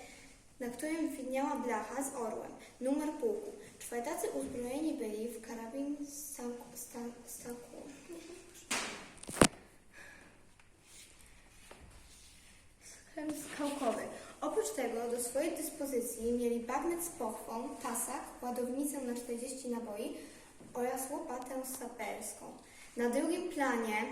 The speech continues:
grupa woj-, wojskowych na koniach otacza cywila w jasnym płaszczu i cylindrze. Wyprostowany mężczyzna.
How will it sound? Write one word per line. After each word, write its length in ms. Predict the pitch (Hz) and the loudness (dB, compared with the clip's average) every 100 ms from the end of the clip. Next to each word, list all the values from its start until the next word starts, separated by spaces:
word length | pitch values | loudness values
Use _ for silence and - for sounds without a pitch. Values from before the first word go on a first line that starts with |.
| - - - - - - - - 233 | -4 -10 -16 -18 -20 -20 -20 -10 -2
grupa 720 | 233 247 277 330 330 311 - - - 247 | 2 4 4 4 4 4 2 -4 -6 2
woj-, 220 | 240 240 - - - - - - - - - - - - 247 | 4 4 -2 -10 -14 -16 -18 -18 -18 -16 -16 -16 -18 -14 2
wojskowych 880 | 240 240 - - 269 277 269 - | 6 6 2 0 2 2 0 -4
na 140 | 262 - | -6 -4
koniach 420 | 220 214 220 269 262 - - - - - - - - - - 262 | -2 0 0 0 -2 4 4 4 -20 -20 -20 -20 -16 -14 -10 0
otacza 300 | 269 277 302 294 | 2 4 2 0
cywila 520 | - 277 240 214 214 233 - - - - - | -2 -4 -2 2 2 2 -2 -8 -14 -20 -6
w 60 | 254 | 2
jasnym 440 | 269 - 285 269 | 2 4 4 4
płaszczu 440 | 262 233 233 - 262 330 - - - - | 4 2 2 4 6 6 2 -6 -10 -8
i 80 | - | 0
cylindrze. 640 | 294 262 226 - - - - - - - - - - - - - - - - - - - - - - - - | 2 2 2 0 -2 -4 -6 -10 -16 -20 -20 -20 -20 -20 -20 -20 -20 -20 -20 -20 -20 -20 -20 -20 -20 -20 -6
Wyprostowany 720 | 269 262 285 - 285 311 349 | 0 4 4 6 4 6 8
mężczyzna. 760 | 302 294 - - 240 233 220 | 8 8 6 4 4 4 4